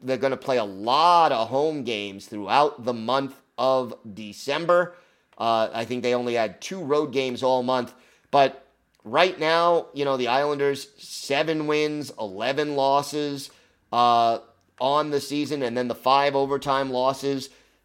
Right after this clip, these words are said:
They are five points behind the Flyers, six points behind the Devils,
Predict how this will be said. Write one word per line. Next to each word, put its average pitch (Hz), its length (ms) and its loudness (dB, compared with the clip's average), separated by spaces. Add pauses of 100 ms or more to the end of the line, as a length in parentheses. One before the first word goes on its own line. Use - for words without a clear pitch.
(160)
They 147 240 2
are 139 420 4 (260)
five 180 480 2
points 175 300 0
behind 151 560 0
the 131 160 -4
Flyers, 127 800 0 (160)
six - 540 0
points 151 560 -6 (160)
behind 147 500 0
the 131 60 -2
Devils, 104 600 2